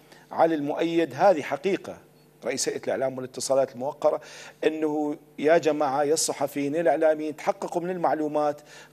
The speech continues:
قبل أن تنشروها، وهذا قرآن الكريم يعني.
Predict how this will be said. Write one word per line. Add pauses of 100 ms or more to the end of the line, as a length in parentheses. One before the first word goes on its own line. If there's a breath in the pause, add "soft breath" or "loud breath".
قبل
أن (580)
تنشروها،
وهذا
قرآن
الكريم
يعني.